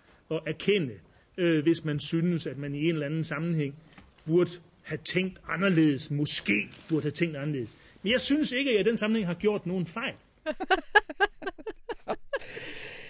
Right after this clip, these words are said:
Speaker 2: så, øh, Mika, at, har du det også sådan lidt som Kurt Thorsen lige nu? Det kunne man eventuelt godt i bagklogskabens virkelig skarpe lys have måske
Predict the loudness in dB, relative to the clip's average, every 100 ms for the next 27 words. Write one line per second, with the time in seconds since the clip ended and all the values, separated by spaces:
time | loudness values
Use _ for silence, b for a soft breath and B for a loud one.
0 | B B B -16 -10 2 6 8 8 8
1 | 4 4 2 6 6 8 4 4 4 6
2 | 8 10 8 4 2 4 2 4 2 2
3 | 0 -2 0 -2 -2 -2 -2 -2 0 0
4 | 6 6 8 6 4 2 2 4 2 2
5 | -2 2 4 4 0 -2 -2 -2 -2 -2
6 | 0 0 0 2 2 2 -2 -4 -6 -6
7 | -4 -2 -2 -4 -8